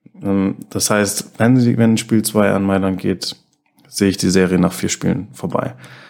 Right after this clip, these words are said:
Wenn Spiel zwei an Bayern geht, denke ich, dass, bin ich mir relativ sicher, dass die Serie in fünf Spiele,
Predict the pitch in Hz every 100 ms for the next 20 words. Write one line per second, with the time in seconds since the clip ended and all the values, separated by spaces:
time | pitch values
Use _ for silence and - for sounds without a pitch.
0 | _ - 104 107 107 - - 104 - 101
1 | 95 95 123 127 113 117 120 101 104 107
2 | - 101 - - - 107 107 107 104 113
3 | 113 101 - 104 101 98 - 92 98 95
4 | 92 92 95 - 101 90 - 98 92